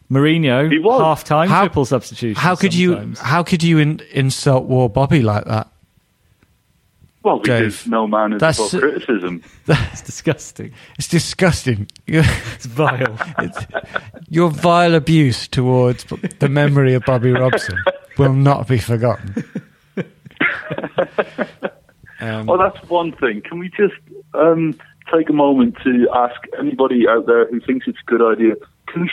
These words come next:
Speaker 2: stop with the, the mawkish, um, photoshops of
Speaker 1: Oh,
Speaker 2: the
Speaker 1: God,
Speaker 2: ghost
Speaker 1: yeah.
Speaker 2: of Bobby Robson looking down? Can we just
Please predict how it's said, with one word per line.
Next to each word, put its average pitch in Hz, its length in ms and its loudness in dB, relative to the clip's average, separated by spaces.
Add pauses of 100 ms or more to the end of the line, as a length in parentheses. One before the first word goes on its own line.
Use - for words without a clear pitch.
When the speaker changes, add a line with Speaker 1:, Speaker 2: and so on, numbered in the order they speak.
(100)
Speaker 2:
stop 156 320 0
with 131 200 -2
the, 123 280 -2
the 117 100 -12
mawkish, 127 580 0 (880)
um, 117 500 2 (180)
photoshops 120 760 0
of 104 180 -4
Speaker 1:
Oh, 123 300 0
Speaker 2:
the - 80 -20
Speaker 1:
God, 131 240 0
Speaker 2:
ghost 113 200 0
Speaker 1:
yeah. 113 180 -4
Speaker 2:
of 107 140 -6
Bobby 110 280 2
Robson 110 580 0
looking 110 320 -2
down? 110 240 -2
Can 160 160 -8
we 160 80 -4
just 202 240 -2